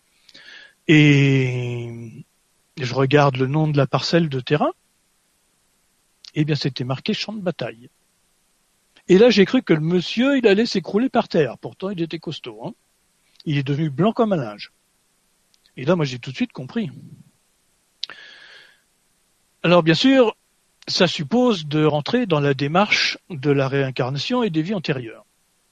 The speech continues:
Et pour moi, j'ai découvert ça maintenant il y a une quinzaine d'années, même plus que ça,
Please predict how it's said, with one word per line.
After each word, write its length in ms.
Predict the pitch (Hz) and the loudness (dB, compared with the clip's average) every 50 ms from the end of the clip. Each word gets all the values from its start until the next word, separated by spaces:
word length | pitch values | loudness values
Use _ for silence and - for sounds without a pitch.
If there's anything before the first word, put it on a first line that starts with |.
| _ _ _ _ _ _ _ _ _ _ _ _ _ _ _ _ _ - - - - - - - - _ _ - | _ _ _ _ _ _ _ _ _ _ _ _ _ _ _ _ _ -20 -20 -20 -20 -20 -20 -20 -20 _ _ 0
Et 220 | - 208 214 220 - | 2 4 4 4 4
pour 220 | - 185 151 151 | 4 2 2 2
moi, 380 | 143 151 190 247 285 302 311 339 _ _ _ _ _ _ - 180 | 4 4 4 4 4 2 -2 -6 _ _ _ _ _ _ -16 -6
j'ai 140 | 139 165 160 | -4 -4 -2
découvert 420 | 151 156 135 - 156 139 147 143 | -2 -4 -6 -6 -2 -2 -2 0
ça 140 | - - 165 | 0 -2 -2
maintenant 360 | 156 139 131 - - 147 151 | -2 -2 -8 -8 -8 -8 -6
il 80 | 147 135 | -4 -4
y 60 | 127 | -4
a 180 | 123 117 113 117 | -4 -4 -6 -8
une 160 | 113 117 117 | -12 -14 -12
quinzaine 400 | - 143 131 117 123 120 120 120 | -8 -8 -8 -6 -8 -10 -10 -8
d'années, 380 | 120 147 170 220 247 262 294 _ _ _ _ _ _ _ _ _ _ _ _ _ _ _ _ _ _ _ _ _ _ _ - - _ - | -6 -6 -4 -4 -4 -6 -6 _ _ _ _ _ _ _ _ _ _ _ _ _ _ _ _ _ _ _ _ _ _ _ -20 -20 _ -14
même 200 | 143 127 123 117 | -12 -12 -12 -12
plus 200 | - - 131 - | -12 -16 -16 -14
que 100 | - 123 | -14 -12
ça, 200 | 120 - 220 233 | -10 -6 -6 -6